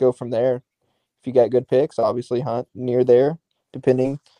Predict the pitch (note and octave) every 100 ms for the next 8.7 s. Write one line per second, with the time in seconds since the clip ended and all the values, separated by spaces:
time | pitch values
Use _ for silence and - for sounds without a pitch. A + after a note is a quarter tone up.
0 | _ _ _ _ _ _ _ _ - B2+
1 | B2+ B2 A#2+ B2+ A#2+ A#2+ A#2+ A2+ G#2+ G#2
2 | - _ - A#2+ A2 A#2+ A#2 A2 A2 -
3 | D3+ C3+ G#2+ B2 A#2+ A#2+ A#2+ A#2+ _ _
4 | _ _ _ _ - C#3 C3+ D3+ C#3+ C#3+
5 | C#3 C3+ B2+ C3+ D3+ B2 A#2+ C3 _ _
6 | D3 C3 B2 B2 C#3+ B2+ G#2 C3 B2+ C3+
7 | C3+ C3+ C#3 C#3+ C3 A#2+ B2 - _ _
8 | _ _ _ _ - B2 A#2